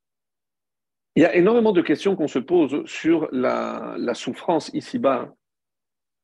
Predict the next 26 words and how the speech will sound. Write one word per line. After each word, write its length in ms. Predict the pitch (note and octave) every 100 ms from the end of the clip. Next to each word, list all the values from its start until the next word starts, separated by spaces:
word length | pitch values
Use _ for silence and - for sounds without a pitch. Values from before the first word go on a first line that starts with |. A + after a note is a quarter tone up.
| _ -
concernant 560 | D3 C3+ C#3 C#3 F3 E3+
des 260 | C#3 A#2+
hommes 320 | C#3+ D3+ D#3+ -
ou 100 | C3
des 140 | A#2
femmes 400 | G2 C#3 C3 C3+ -
ou 80 | B2+
des 200 | A#2 A#2+
enfants 520 | A2+ - C3+ D3 _ _ _ _
qui 220 | - D3+ D3+
n'ont 160 | C#3
pas 420 | C3+ G3 F#3 E3
demandé 640 | C3 D3 C#3+ C3 B2 C#3+ F3+ _ _ _ _ -
à 920 | D#3 D#3+ D#3 C#3+ C3+ B2 A#2 A2 G#2+
subir 520 | - - D#3 G3+ G#3 -
ce 100 | D3
qu'ils 200 | - A2+
subissent. 400 | - E3+ - - _ _ _ _ _ _ _ _ _
C'est 140 | - C3+
la 120 | A#2+
fameuse 400 | - F3 F#3+ -
question 360 | D#3+ - F3
que 100 | F3
même 220 | B2+ C#3 C3+
Moshe 220 | B2+ F#3
Rabbeinu 520 | E3 D3 D#3+ B2